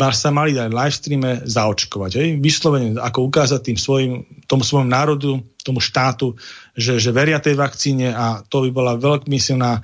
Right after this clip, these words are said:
takisto ako v tých Spojených štátoch, takisto ako v tej Veľkej Británii, bola by to veľmi silná message ľuďom ohľadom bezpečnosti. A nemusia nič viacej k tomu nanúcovať,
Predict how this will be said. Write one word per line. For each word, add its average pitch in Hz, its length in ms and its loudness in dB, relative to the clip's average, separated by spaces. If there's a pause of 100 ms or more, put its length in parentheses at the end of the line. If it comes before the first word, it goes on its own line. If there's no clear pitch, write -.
(360)
takisto 147 320 2
ako 139 80 2
v - 80 -8
tých - 80 -4
Spojených 147 320 0
štátoch, 131 480 0
takisto 131 480 0
ako 120 320 0
v - 80 -10
tej 123 80 0
Veľkej 131 320 2
Británii, 123 400 0
bola 120 160 2
by 120 80 -4
to 120 160 0
veľmi 135 240 4
silná 127 320 0
message 120 560 0 (400)
ľuďom 123 560 2
ohľadom 120 320 2
bezpečnosti. 113 640 -2
A 117 80 2
nemusia 143 480 2
nič 147 240 2
viacej 127 640 0
k - 80 -16
tomu 127 240 -2
nanúcovať, 131 560 2